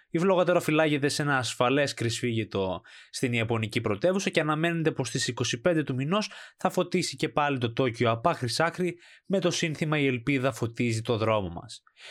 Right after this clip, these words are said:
Εγώ προσωπικά ακολουθώ τις εξελίξεις εδώ και καιρό, γιατί οι Ολυμπιακοί του Τόκιο αποτελούν και το θέμα της πτυχιακής εργασίας μου. Αν κάτι έχω καταλάβει από τις εβδομαδιαίες ανακοινώσεις και από τις κουβέντες μου με αθλητές,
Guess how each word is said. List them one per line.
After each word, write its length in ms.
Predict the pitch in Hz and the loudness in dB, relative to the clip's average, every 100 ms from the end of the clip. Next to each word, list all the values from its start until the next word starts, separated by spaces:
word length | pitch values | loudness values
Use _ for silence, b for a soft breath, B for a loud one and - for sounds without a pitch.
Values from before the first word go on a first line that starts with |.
| B | B
Εγώ 200 | - 170 | 0 2
προσωπικά 460 | 202 202 170 165 190 | 2 2 0 2 2
ακολουθώ 480 | 196 175 160 - 180 | 2 2 0 0 0
τις 160 | - | 0
εξελίξεις 520 | 120 - 120 120 113 117 | -2 0 0 0 -2 -2
εδώ 180 | 113 | 0
και 120 | 143 - | -2 -2
καιρό, 440 | 135 127 117 104 120 | 0 2 2 2 0
γιατί 460 | 110 113 139 139 | -2 0 0 2
οι 60 | 135 | 2
Ολυμπιακοί 640 | 127 120 117 120 117 147 | 2 2 2 0 0 -6
του 80 | - | -2
Τόκιο 320 | 139 123 147 | -2 0 0
αποτελούν 480 | 139 131 139 147 - B B - | 0 0 0 -2 -6 B B -4
και 100 | 139 | 0
το 120 | 139 | 0
θέμα 280 | - 156 147 | 2 2 2
της 160 | 131 | -2
πτυχιακής 560 | - 120 135 120 151 139 | -4 -2 0 0 -2 0
εργασίας 540 | 135 127 127 139 98 | 0 0 0 2 0
μου. 220 | 92 85 - B B B | -2 -8 -10 B B B
Αν 160 | 170 | -2
κάτι 200 | 170 180 | 0 0
έχω 100 | 180 | 0
καταλάβει 560 | - 170 151 156 165 143 | 0 2 4 4 4 2
από 380 | 127 127 120 110 | 2 2 2 0
τις 160 | 120 | -2
εβδομαδιαίες 720 | 120 120 117 107 120 139 143 | -2 0 0 0 0 0 0
ανακοινώσεις 680 | 139 123 113 113 131 123 117 | -2 -4 -2 -2 0 -2 -4
και 60 | 117 | -4
από 120 | 113 | -4
τις 140 | 113 | -4
κουβέντες 440 | - 107 127 127 117 | -4 0 2 2 0
μου 100 | 110 | 0
με 120 | 110 | 0
αθλητές, 680 | 110 107 104 127 123 110 | -2 -4 -2 0 2 0